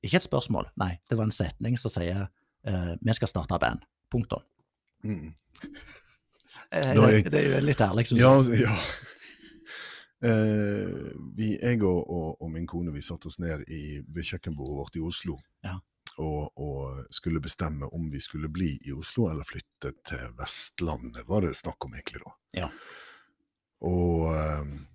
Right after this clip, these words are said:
Speaker 2: og da skrev vi opp lister
Speaker 1: Mhm.
Speaker 2: for å bli, og mot å bli, og for å flytte, og mot å flytte. Og de ble veldig sånn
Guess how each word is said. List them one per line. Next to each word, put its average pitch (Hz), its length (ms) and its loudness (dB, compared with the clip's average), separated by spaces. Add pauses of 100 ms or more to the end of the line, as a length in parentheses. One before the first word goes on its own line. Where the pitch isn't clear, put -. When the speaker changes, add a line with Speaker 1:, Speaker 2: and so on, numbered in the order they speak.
(260)
Speaker 2:
og 101 100 2
da 107 60 4
skrev 98 220 2
vi 87 140 4
opp - 120 -6
lister 117 440 0 (240)
Speaker 1:
Mhm. 98 320 -4 (240)
Speaker 2:
for 110 240 4 (400)
å 101 80 4
bli, 117 440 6
og 82 120 -2
mot 104 400 0
å 92 80 -4
bli, 117 320 2
og - 120 -10
for 92 280 0
å - 120 -8
flytte, - 440 -8
og 87 260 -4
mot 87 300 -2
å 69 60 -12
flytte. - 320 -12
Og 78 60 -4
de 127 120 4
ble 120 200 4
veldig 92 360 2
sånn 78 240 -8